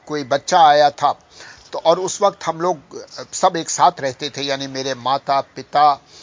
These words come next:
पत्नी, बच्ची, मैं, हम लोग एक साथ ही रहते थे। तो उस बच्ची के ऊपर ध्यान देने वाले लोग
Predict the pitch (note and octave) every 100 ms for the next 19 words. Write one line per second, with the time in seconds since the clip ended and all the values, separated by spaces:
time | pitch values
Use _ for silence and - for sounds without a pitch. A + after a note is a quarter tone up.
0 | - _ _ C#3 - C#3+ C#3+ D3 - -
1 | A2+ C3 - D3+ D#3 D3 _ _ _ -
2 | C3+ D3+ D3+ - _ _ - D#3 G3 F#3+
3 | _ F3 F3 F3 G3 A3+ E3 C#3 F#3 F3
4 | B3+ F3+ - - _ - B3+ - B3 -
5 | D#3+ C3+ C#3+ - C#4 - C4 - D3 E3
6 | F#3 C#4 G#3+ A#2 - C3 F#3 A#3 D3 D3
7 | D#3 C#3 B2+ C#3+ B2+ A2+ D3+